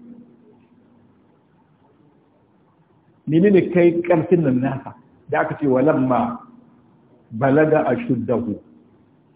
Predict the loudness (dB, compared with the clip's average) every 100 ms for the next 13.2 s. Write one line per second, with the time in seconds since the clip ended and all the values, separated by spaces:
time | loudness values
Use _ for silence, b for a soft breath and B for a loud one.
0 | _ _ _ _ _ _ _ _ _ _
1 | _ _ _ _ -2 2 2 2 2 2
2 | 0 -4 -10 -18 -20 -20 _ _ _ _
3 | _ _ _ _ _ -4 -2 0 2 2
4 | 4 4 2 0 4 4 6 4 4 4
5 | 2 0 -6 -14 _ _ _ _ _ _
6 | _ _ _ -2 0 4 2 4 2 2
7 | -6 -14 -20 _ _ _ _ _ _ _
8 | _ _ -12 -10 -10 -12 -16 -20 -20 _
9 | -6 2 4 6 4 2 2 2 4 4
10 | 6 4 2 2 4 4 4 0 -2 -10
11 | -20 -20 -20 _ _ _ 2 2 4 4
12 | 4 2 2 2 4 4 4 4 2 0
13 | 0